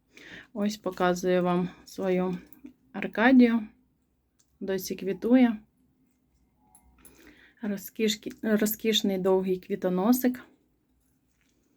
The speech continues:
Вона на сонячному балкончику, але кольори, як ви бачите, не є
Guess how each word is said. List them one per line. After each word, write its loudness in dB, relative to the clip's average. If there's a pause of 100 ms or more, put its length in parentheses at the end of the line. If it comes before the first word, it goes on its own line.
(2250)
Вона 0
на 0
сонячному 0 (1160)
балкончику, 2
але -4
кольори, 0 (220)
як -10
ви -10
бачите, -6
не -4
є -2